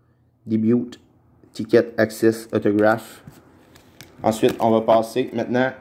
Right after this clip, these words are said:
aux, euh, photos que j'ai faites signer. Donc, euh, il y en a une pile que c'est à moi, l'autre pile que j'ai donnée à ma grand-mère. Donc, euh, ma cousine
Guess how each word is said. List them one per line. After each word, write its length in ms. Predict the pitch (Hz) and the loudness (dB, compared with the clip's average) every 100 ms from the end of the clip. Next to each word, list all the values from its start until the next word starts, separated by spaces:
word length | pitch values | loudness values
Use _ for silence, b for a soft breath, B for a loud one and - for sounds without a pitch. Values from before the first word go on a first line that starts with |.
| - _ _ _ - | -20 _ _ _ 0
aux, 240 | 127 151 - - - 104 | 2 4 0 -6 -4 0
euh, 440 | 110 113 110 110 | 2 4 4 0
photos 400 | 110 139 139 151 | 0 -4 -2 -2
que 60 | 135 | 0
j'ai 100 | 117 | -2
faites 220 | 120 117 | -2 -6
signer. 440 | - 113 117 156 - - - - - | -4 -2 0 -2 -6 -20 -20 -14 -2
Donc, 220 | 104 104 | -2 2
euh, 120 | 113 | 2
il 60 | 110 | 4
y 60 | |
en 100 | 110 | 2
a 40 | 113 | 0
une 120 | 117 | 0
pile 260 | 135 139 135 | 0 0 0
que 80 | |
c'est 160 | 123 123 | -2 0
à 40 | |
moi, 200 | 120 123 | 2 2
l'autre 220 | 131 120 120 | 2 0 0
pile 180 | 123 | -4
que 80 | 123 | -2
j'ai 140 | 113 110 | -2 0
donnée 300 | 113 113 - | 0 0 -2
à 60 | |
ma 120 | 117 | -2
grand-mère. 440 | 110 107 110 117 113 | 0 0 2 2 2
Donc, 240 | 107 104 | -2 -2
euh, 60 | 110 110 110 | 0 0 -2
ma 140 | 107 110 | -4 -4
cousine 420 | 110 110 117 | -4 -4 -2